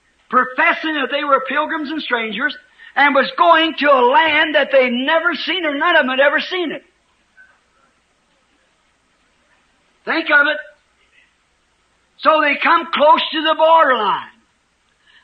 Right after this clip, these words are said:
There was a great warrior among them named Joshua. Joshua takes, means Jehovah's Savior, and Joshua went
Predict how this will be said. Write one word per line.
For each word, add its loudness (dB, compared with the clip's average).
There 2
was 0
a 0
great 0
warrior 4
among -2
them -6
named -6
Joshua. 0
Joshua 2
takes, -4
means -8
Jehovah's -4
Savior, -4
and -6
Joshua 0
went 0